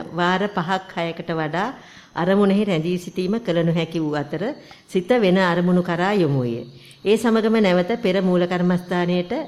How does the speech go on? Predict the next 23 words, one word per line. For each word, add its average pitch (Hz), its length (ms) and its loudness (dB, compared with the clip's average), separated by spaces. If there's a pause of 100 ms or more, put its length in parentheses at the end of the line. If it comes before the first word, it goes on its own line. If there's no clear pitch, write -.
(140)
පිවිස 180 320 -2
භාවනාව 165 560 0
ආරම්භීමි. 139 680 -4 (680)
සක්මනේදීද 180 840 2 (220)
වම 175 280 2
දකුණ 196 360 0
ලෙස 190 200 -4
පොළවේ 175 400 0
ගැටීම 180 400 -2
හා 175 180 2
එසවීම 175 540 0 (480)
නිරීක්ෂණයේදී 175 880 0
ඉහත 190 240 0
තත්ත්වයේම 170 580 -2
ඇතිවිය. 135 540 -2 (580)
භාවනාව 220 500 2
ක්‍රමයෙන් 202 440 0
පුහුණු 190 300 0
වන 170 200 2
විට 165 220 -2 (140)
මෙම 180 200 2
තත්ත්වය 185 400 -2
මගහැරී 175 600 -2